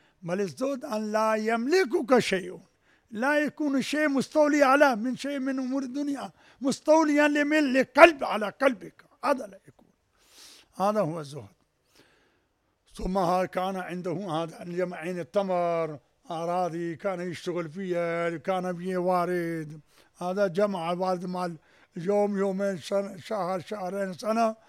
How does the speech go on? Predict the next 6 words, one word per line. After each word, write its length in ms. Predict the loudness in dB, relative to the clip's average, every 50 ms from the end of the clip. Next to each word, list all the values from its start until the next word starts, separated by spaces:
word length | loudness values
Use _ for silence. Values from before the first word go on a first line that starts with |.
| _ _
صار 300 | 0 2 2 4 2 2
عنده 320 | 0 -2 -4 -2 -2 0
أربعين 420 | 0 0 -2 -2 -4 -4 -4 -4 -4
ألف 300 | -4 -4 -4 -2 -4 -4
واشترى 440 | -6 -6 -8 -12 -14 -14 -12 -12
الأرض. 280 | -14 -14 -14 -16 -18 -20